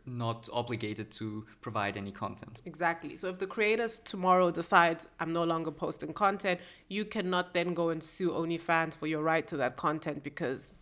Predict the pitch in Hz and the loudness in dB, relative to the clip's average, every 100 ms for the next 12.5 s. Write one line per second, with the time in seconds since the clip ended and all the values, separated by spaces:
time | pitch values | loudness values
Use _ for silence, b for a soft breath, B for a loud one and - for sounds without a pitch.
0 | - - 160 147 156 143 110 - - - | -20 0 2 2 4 4 4 2 -10 -14
1 | b b b b 156 160 104 98 165 170 | b b b b -6 -4 -4 -4 -2 -2
2 | 165 160 151 147 196 196 202 190 - 196 | -2 -2 -4 -2 -2 0 0 0 0 -2
3 | - 185 202 185 190 175 175 175 160 - | -4 -6 -2 -2 -2 -6 -4 -4 -4 -4
4 | 185 185 170 170 170 160 - - 220 220 | -4 -2 -2 -2 -6 -10 -10 -2 0 0
5 | 208 196 151 185 170 170 - - - 160 | -2 -2 -2 -2 -2 -6 -14 -20 -6 0
6 | - 196 202 190 175 175 180 170 175 175 | 2 2 2 0 4 4 4 -2 -2 -2
7 | 175 165 156 156 160 180 160 156 156 151 | -2 -2 -4 -6 -4 -4 -4 -4 -6 -10
8 | - 156 147 143 b b - 190 214 220 | -8 -6 -8 -12 b b -2 0 0 0
9 | 240 226 - 254 247 277 277 269 233 233 | -2 -4 -4 -4 -2 -2 -2 -2 -4 -2
10 | 226 - 233 233 240 220 170 165 170 170 | -2 -2 -2 -2 -2 -2 -2 -2 -6 -4
11 | 170 170 165 156 151 - 151 - 156 151 | -4 -4 -6 -6 -8 -8 -10 -10 -12 -14
12 | - - 202 185 185 | -12 0 2 4 0